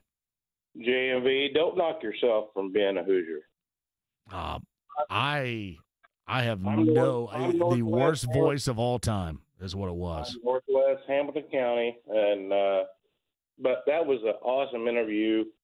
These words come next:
Speaker 1: late on the draw with, uh, Trace Jackson Davis.
Speaker 2: Yeah, he's, he is, uh, literally, he's as good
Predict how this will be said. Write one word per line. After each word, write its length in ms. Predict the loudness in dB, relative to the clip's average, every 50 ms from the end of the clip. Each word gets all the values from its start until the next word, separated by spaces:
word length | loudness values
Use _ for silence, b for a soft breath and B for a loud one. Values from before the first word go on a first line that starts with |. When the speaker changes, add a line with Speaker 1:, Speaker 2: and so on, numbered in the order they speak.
| _ _ -4
Speaker 1:
late 460 | 0 0 2 2 0 -2 -6 -10 _ _ _ _ _ _ _ _ _ _ _ _ _ _ _ _ _ _ _ _ _ -6
on 200 | -2 -2 0 0
the 80 | -2 0
draw 480 | 2 2 2 4 4 2 2 2 2
with, 180 | 2 0 0 -2 -6 _ -4
uh, 240 | -2 0 0 0 0 0 0
Trace 200 | 0 0 0 0 -4 -4
Jackson 380 | -2 0 0 0 -2 -6 -8 -4
Davis. 360 | -2 0 0 0 -2 -4 -6 -8 -12 _ -14
Speaker 2:
Yeah, 220 | -10 -10 -6 -4
he's, 360 | -2 -2 -2 -4 -6 -10 -12 -16 -8 -4
he 200 | -2 -2 -2 -2
is, 340 | 0 0 0 0 -2 -4 -6 -6
uh, 180 | -6 -4 -4 -4
literally, 720 | -4 -2 -2 -2 0 -2 -2 -2 -2 -2 -2 -2 -4 -6 b b b b b b b b b b b b b _ _
he's 240 | -4 -2 -2 0 0
as 240 | 0 -2 -2 -4 -6
good 680 | -6 -4 -2 0 0 2 0 0 0 -2 -4 -6 -8